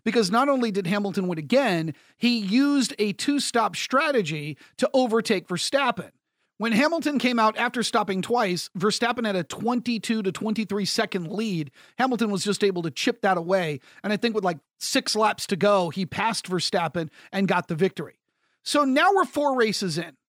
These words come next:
And not only are we four races in, but Lewis Hamilton has won three of the races. And so now you're starting to think, "Oh, no, no, no." Like, we really thought in Bahrain,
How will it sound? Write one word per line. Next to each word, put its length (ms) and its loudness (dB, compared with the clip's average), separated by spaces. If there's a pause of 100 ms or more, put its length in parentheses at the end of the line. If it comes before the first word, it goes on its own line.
(180)
And 100 2
not 140 4
only 160 0
are 40 2
we 120 2
four 260 -4
races 320 -2
in, 220 -2
but 300 0
Lewis 300 0
Hamilton 320 -2
has 120 -2
won 160 -2
three 280 -2
of 40 -2
the 60 -2
races. 520 -6 (520)
And 160 0
so 180 2
now 300 4
you're 140 -2
starting 340 -2
to 40 -2
think, 280 -2
"Oh, 100 0
no, 320 -6
no, 160 -4
no." 160 -8 (240)
Like, 220 -4
we 100 -2
really 400 0
thought 480 2
in 160 0
Bahrain, 580 2